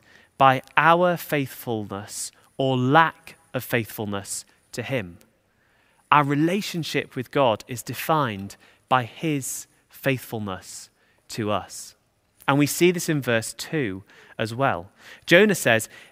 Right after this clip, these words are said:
"In my distress, I called to the Lord. He answered me. He heard my cry." Look at the contrast here between Jonah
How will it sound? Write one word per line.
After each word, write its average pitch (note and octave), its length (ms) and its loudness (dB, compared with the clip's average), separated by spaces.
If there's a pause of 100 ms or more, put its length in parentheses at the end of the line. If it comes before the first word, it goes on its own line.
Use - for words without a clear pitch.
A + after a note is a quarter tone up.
"In G3+ 280 2
my F#3+ 280 4
distress, - 800 -2 (240)
I C3 180 4
called A#2+ 640 -2
to - 240 -14
the A#2 120 -4
Lord. G#2+ 440 -4 (200)
He D3+ 300 -4 (140)
answered E3 500 -2
me. G2 380 -10 (180)
He C3 160 -2
heard A#2 720 -4 (480)
my A2+ 140 -2
cry." F2+ 420 -8 (1300)
Look G#3+ 260 6
at A#3+ 60 4
the A3 80 -2
contrast - 560 0
here G#2 160 -4
between C3 480 -4
Jonah D#3 600 -2